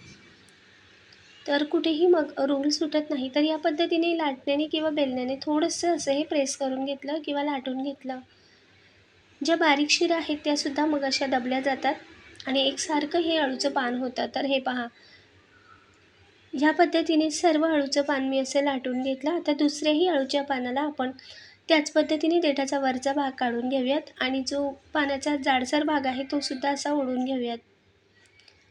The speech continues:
आणि त्याच पद्धतीने थोडंसं लाटून घेऊयात.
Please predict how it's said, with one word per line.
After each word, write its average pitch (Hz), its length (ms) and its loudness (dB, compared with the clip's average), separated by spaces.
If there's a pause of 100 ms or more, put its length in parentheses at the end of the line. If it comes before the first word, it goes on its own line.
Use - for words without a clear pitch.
(380)
आणि 269 220 2
त्याच 277 240 0
पद्धतीने 311 640 0
थोडंसं 302 600 0
लाटून 254 400 -4
घेऊयात. 240 340 -6